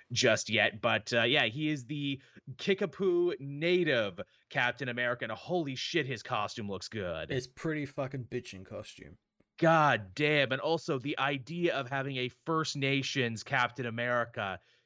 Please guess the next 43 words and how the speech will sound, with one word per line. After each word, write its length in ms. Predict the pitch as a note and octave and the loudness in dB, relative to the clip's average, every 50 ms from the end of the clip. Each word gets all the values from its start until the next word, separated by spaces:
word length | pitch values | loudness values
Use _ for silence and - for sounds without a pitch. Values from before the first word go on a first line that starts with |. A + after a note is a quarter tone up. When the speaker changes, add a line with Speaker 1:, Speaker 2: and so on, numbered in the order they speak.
| _ _ | _ _
Speaker 1:
is 180 | - B2 A2 - | -10 -8 -8 -8
so 540 | - - - - - G#3 F#3+ F#3 F#3 F3+ D3+ | -8 -8 -8 0 4 6 8 8 8 6 4
genius 760 | A#2 A2 A#2+ D3 D#3 D3+ D3+ D3 C3+ B2 A#2 A2 G#2+ - - - - | 2 -4 -2 0 0 2 2 2 2 2 4 2 2 0 -2 -4 -4
and 220 | C3+ C3+ C3+ C3 | -4 -4 -4 -6
so 460 | - - - - F3 D#3+ E3 E3+ E3 | -8 -8 -4 0 2 4 4 4 2
baller, 680 | C3+ G#2+ C#3+ D3 C3+ C3+ C#3 C#3 C3+ C3 B2+ A#2 A2+ A#2 | 2 0 2 4 4 6 6 6 6 4 4 2 2 0
'cause 200 | - D3 A#2+ C#3 | -2 -4 -4 -4
it's 160 | B2+ - - | -4 0 2
like, 200 | C3 B2 A#2+ A#2 - | 2 2 2 0 2
"Hey, 200 | E3+ E3 D#3+ D#3 | 2 2 2 2
man, 440 | C#3+ C3+ A#2+ A#2+ A#2+ A#2 A#2 B2+ C3 - | 2 2 4 4 4 2 0 0 -2 -4
<laughs> 80 | - - | -4 -2
I 120 | G3 E3+ | 0 0
was 220 | G3+ F3 F3+ E3+ F3 | 0 0 -2 -2 -4
America 640 | E3 D3+ D3 E3+ D#3+ E3 D#3+ D3+ - E3+ D#3 D#3+ - - G#3 - C#3 | -2 0 2 2 2 2 2 0 0 0 0 0 -2 -4 -12 -8 -6
before 420 | F#3+ G3 - - F3+ F3+ F3 E3+ | -4 -4 -2 0 2 2 4 2
America 640 | E3+ D#3 D#3+ F3 F3+ F3+ E3+ C#3+ D3 - - E3+ D#3 | 2 2 2 4 6 6 6 4 4 2 0 0 0
was 220 | D3 D3 D#3 C#3 | 0 0 -2 -2
America." 580 | D3+ C#3+ C#3+ C3 B2 A#2+ A#2 A#2+ A#2+ - A#2+ G#2 - E2+ - - F#2 - D#2 C3 | -2 0 2 2 4 4 2 0 0 -2 -4 -4 -4 -6 -10 -10 -10 -8 -6 -2
Speaker 2:
Yeah, 240 | C3 B2+ A#2 A2 G2 | -2 0 0 0 0
it, 240 | A#2+ C3 B2+ A2+ - | -2 -2 -4 -4 -4
it, 280 | A2+ C3+ C3 C3+ C3+ _ _ | -2 -2 -2 -2 -4 _ _
it's 180 | - C3+ - - | -10 -8 -4 2
definitely 440 | - F3+ F3 F3 - E3 D#3 D#3 C#3+ | 4 4 4 4 0 -4 -2 -2 -2
an 100 | C#3 D3 | -2 -2
interesting 480 | D3+ C#3 - D3 C3 - C3+ C3+ C3 | -4 -4 -6 -6 -6 -6 -6 -6 -4
way 160 | B2+ C3 C3+ | -2 -2 -2
to 100 | B2 A#2 | -2 -4
take 280 | A2+ - - C3 A2+ F2 | -8 -8 -6 -6 -6 -8
the 80 | A#2+ A#2 | -10 -12
character. 540 | - - A#2 A2 A#2 A#2+ - _ - B2 | -10 -8 -6 -4 -4 -6 -8 _ -8 -6
And, 220 | A#2 A2+ A2 G#2+ - _ - - - _ _ - | -4 -4 -4 -6 -8 _ -18 -20 -20 _ _ -6
uh, 100 | - C3 - | -4 -2 -2
again, 260 | B2+ C#3+ D3+ F#3+ E3 D3 | 2 6 6 6 6 6
like, 200 | D3+ C#3 B2 B2+ | 2 0 -2 -2
Christopher 320 | - F#3 F3+ - E3 C3+ | -2 -2 -2 -2 -4 -4
Cantwell, 300 | - D#3 D3+ D#3 D3+ C#3 | -4 -4 -2 0 0 -2
he's, 260 | C3+ D3 D#3+ - - - | -2 -2 -4 -6 -6 -6
he's 240 | C#3+ D3+ D3+ C#3 - | -6 -6 -4 -6 -8
doing 340 | - - C#3+ C#3+ C#3+ C#3 C3+ | -6 -2 0 0 0 0 -2
it 100 | B2+ A2 | -4 -6
with, 240 | A2+ B2 A2 G#2 A2 | -6 -8 -8 -6 -6
like, 200 | G#2 G2 - | -6 -8 -8